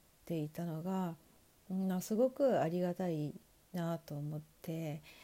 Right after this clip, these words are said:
えー、その場所でやってよかったなって思いましたし、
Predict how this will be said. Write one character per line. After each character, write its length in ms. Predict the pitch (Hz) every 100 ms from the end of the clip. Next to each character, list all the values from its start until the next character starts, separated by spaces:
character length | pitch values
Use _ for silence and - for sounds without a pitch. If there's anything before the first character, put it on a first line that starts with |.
| - - -
え 160 | 180
ー、 40 | 165
そ 140 | 180
の 120 | 175
場 140 | 160 170
所 500 | - 190 185 185 190
で 240 | 202 208
や 120 | 180
っ 20 | 170
て 140 | 165
よ 40 | 170
か 140 | 180
っ 40 |
た 100 | -
な 160 | 175 196
っ 40 |
て 100 | 208
思 140 | 185 185
い 60 |
ま 180 | 190 214
し 60 | 226
た 140 | 208
し、 420 | - 247 247 233